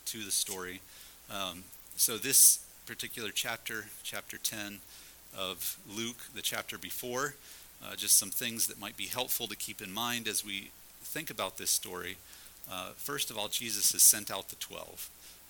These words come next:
Um, so he sent out his twelve disciples, uh, to do something similar to what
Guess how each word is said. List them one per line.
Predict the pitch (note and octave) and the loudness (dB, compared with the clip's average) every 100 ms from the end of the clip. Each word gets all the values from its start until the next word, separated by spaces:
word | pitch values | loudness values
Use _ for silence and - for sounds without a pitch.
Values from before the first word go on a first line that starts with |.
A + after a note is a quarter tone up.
| - | -10
Um, | F#2 F2 F2+ | -8 -8 -2
so | - G2 | -2 -2
he | F#2 | 0
sent | F#2 - G#2 | 6 6 4
out | G#2 G2 | -4 -4
his | F#2 | -2
twelve | - A#2+ B2 | -2 -2 -4
disciples, | A2+ - G2 G2 G#2 G#2+ - - - - - F#2 | 6 6 6 -2 -6 0 0 0 -16 -18 -14 -10
uh, | F#2 | -6
to | - F#2+ | -8 -6
do | G2+ F#2+ | -4 4
something | - A2 G2+ F2+ | 4 2 -2 4
similar | - B2+ G#2+ F#2+ | 4 4 -2 -2
to | - G2 | -4 -4
what | F#2+ | -6